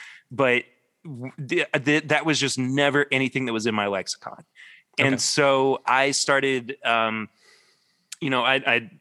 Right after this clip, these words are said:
Speaker 1: my wife and I are high school sweethearts, and, um, as we got into college, she, you know,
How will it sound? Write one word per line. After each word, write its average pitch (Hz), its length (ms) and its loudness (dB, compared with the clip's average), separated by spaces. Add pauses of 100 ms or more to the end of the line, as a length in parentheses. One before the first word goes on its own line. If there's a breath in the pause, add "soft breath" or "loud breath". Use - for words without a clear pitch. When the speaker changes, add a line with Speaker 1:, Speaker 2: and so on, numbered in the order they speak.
(140)
Speaker 1:
my 127 180 0
wife 113 200 2
and 123 80 0
I 110 60 2
are 107 100 0
high 107 120 0
school - 160 -10
sweethearts, 180 580 0
and, 110 280 -6 (340 soft breath)
um, 101 480 -2
as 107 100 -6
we 110 80 -6
got 107 160 0
into 104 160 -8
college, 135 460 0
she, 110 500 -4 (220)
you 131 100 -6
know, 98 240 -6